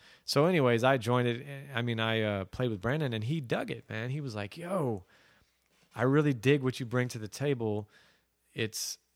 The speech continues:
you play the turntable like a percussive instrument, like your, the way you scratch and everything. So how about you, uh, come sit in with Blaze?"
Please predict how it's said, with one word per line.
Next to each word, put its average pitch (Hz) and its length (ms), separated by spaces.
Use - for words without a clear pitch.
you 113 240
play 131 500
the 113 140
turntable 117 760
like 101 220
a - 60
percussive 113 720
instrument, 110 640
like 104 200
your, 101 160
the 107 100
way 113 120
you 104 80
scratch 147 400
and 107 40
everything. 101 360
So 117 560
how 113 180
about 123 240
you, 117 380
uh, 110 340
come 120 160
sit 120 180
in 117 120
with 104 100
Blaze?" 117 460